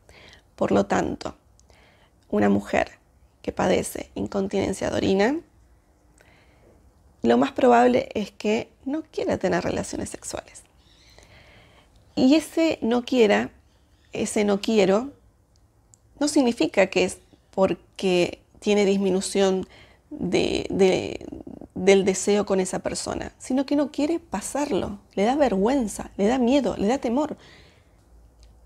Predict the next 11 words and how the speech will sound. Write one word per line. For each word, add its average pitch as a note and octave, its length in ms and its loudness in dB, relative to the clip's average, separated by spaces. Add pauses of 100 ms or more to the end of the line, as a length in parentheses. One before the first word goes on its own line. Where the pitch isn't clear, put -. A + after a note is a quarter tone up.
(140)
Si - 220 2
la B3+ 100 4
sexualidad B3+ 680 -2 (1040)
es B3+ 340 0
un A#3+ 300 -4 (420)
tema A#3 320 0
tabú, G3 520 2 (840)
imagínense C4+ 1040 -2
lo G#3+ 180 -4
que A#3+ 120 -4
es C4 140 -12